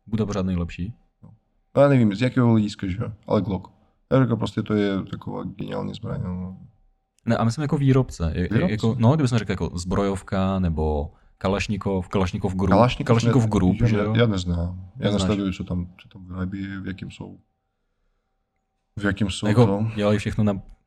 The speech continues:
Speaker 1: platformě Kalašnikova. Pak, že jo, Č Z ta vyrábí spoustu toho, česká zbrojovka a tak
Speaker 2: Ne,
Speaker 1: dále.
Speaker 2: česká zbrojovka má rád, že je taková malá, a jak, jak lidi myslí, že Č Z sedmdesát pětka je nějaký ty,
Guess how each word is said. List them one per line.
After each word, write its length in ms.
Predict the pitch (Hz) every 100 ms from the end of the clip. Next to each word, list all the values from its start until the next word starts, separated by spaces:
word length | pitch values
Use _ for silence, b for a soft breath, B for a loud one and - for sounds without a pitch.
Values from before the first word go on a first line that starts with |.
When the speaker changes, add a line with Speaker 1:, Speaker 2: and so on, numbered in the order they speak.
| _ _ -
Speaker 1:
platformě 400 | 104 95 98 95
Kalašnikova. 600 | 95 92 87 85 82 107 -
Pak, 120 | 107 - -
že 120 | 113
jo, 80 | 92
Č 180 | - 104
Z 120 | 107 104 101
ta 100 | 98
vyrábí 480 | 95 95 90 101 - - _ _ _ _ _ _
spoustu 440 | - 82 82 - 87
toho, 280 | 80 78 76
česká 320 | - 82 82
zbrojovka 400 | 76 76 76 87
a 20 |
tak 100 | 92 107
Speaker 2:
Ne, 60 |
Speaker 1:
dále. 180 | 107 85
Speaker 2:
česká 220 | 85 139
zbrojovka 360 | 113 120 117 127
má 140 | 120
rád, 180 | 123 113
že 120 | 113
je 40 | 117
taková 260 | 113 120
malá, 360 | 107 101 104 110
a 120 | 98
jak, 280 | 98 104 98
jak 100 | 104 101
lidi 200 | 98 104
myslí, 320 | 104 101 110 101
že 120 | 101
Č 160 | -
Z 160 | 98 98
sedmdesát 480 | - 104 104 - 110
pětka 380 | 101 95 - 101
je 60 |
nějaký 300 | 101 98 101
ty, 220 | 101 104